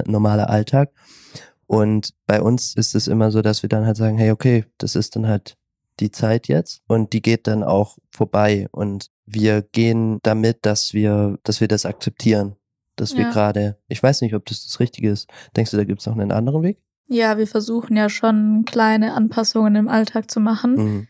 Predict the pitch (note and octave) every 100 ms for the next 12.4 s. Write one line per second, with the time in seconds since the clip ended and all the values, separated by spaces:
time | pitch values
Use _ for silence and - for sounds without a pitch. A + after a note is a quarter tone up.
0 | - A3+ A3 - A3 G#3+ G#3 G#3+ G#3+ A3
1 | G#3 G#3 G#3 - G#3+ G#3+ A3 G#3 G#3+ G#3
2 | G#3+ A3 - - G#3+ G#3+ A3 G#3 - -
3 | G#3 G#3 G3+ G#3 G#3+ - - G#3+ G#3 A3+
4 | G#3+ G#3 G#3+ A3 G#3+ A3 G#3 G#3 - A3+
5 | G#3 G3 G3+ G3 F#3+ F#3+ G#3 G#3 - G3+
6 | - G3 G3+ G3+ G3 G3 G3+ G#3 G3 -
7 | A3 G#3 - G#3+ - - G#3 G3+ G3+ -
8 | G#3+ G3 G3 - _ - A#3 B3 B3 A#3
9 | A#3+ - - - A3+ G#3+ A3 A3 G#3 A3+
10 | G#3+ - - G3+ G3+ - G#3 G3+ G3+ G#3
11 | G#3+ G#3+ G#3+ - A3 G#3 A3 A3+ A#3 -
12 | C4 C4+ D4+